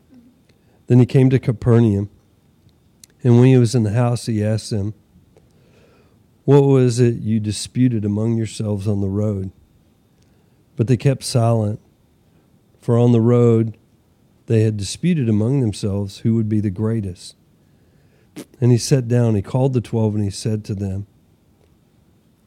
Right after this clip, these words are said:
"If anyone desires to be first, he shall be last of all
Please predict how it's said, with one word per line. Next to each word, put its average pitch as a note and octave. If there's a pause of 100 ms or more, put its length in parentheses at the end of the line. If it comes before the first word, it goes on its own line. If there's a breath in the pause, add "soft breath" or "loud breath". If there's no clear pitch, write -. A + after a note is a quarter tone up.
(100)
"If B2
anyone E3
desires A2+
to A#2+
be G#2+
first, A#2 (1300)
he -
shall C3
be A2
last G#2
of G#2
all G2+